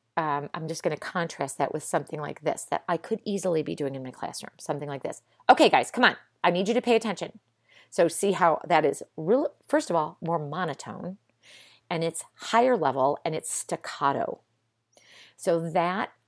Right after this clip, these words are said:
might I choose to use that tone of voice if my class is basically falling asleep?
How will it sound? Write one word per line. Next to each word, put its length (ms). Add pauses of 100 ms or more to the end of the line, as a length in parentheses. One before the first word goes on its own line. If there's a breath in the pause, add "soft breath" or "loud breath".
(680)
might 420
I 340
choose 480
to 140
use 280
that 220
tone 260
of 100
voice 520
if 140
my 140
class 480
is 100
basically 500
falling 380
asleep? 480